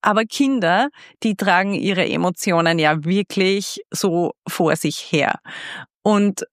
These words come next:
wenn Kinder schlecht geschlafen haben, dann sind die unmöglich. <laughs> Dann sind die sehr dünnhäutig,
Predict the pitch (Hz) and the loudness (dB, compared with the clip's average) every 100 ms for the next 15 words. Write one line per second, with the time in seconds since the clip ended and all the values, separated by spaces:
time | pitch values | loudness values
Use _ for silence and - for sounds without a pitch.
0 | _ 196 190 190 - 247 233 226 233 190 | _ 0 2 0 0 2 2 2 2 2
1 | 208 - 214 - 143 143 - 202 190 160 | 0 -2 -2 2 2 2 2 2 4 4
2 | 160 180 180 - 196 190 - 190 190 180 | 4 2 -2 0 0 0 0 0 0 2
3 | 190 - _ _ 233 233 226 196 180 160 | 0 -2 _ _ 2 4 4 4 2 0
4 | - - - 196 - 202 - 262 - 233 | -2 -2 -4 -2 2 4 4 0 0 2
5 | 226 220 208 202 - 202 190 196 190 - | 4 4 2 0 -2 2 4 4 0 -2
6 | 196 214 240 - - - - - | 2 2 2 2 0 0 -2 -4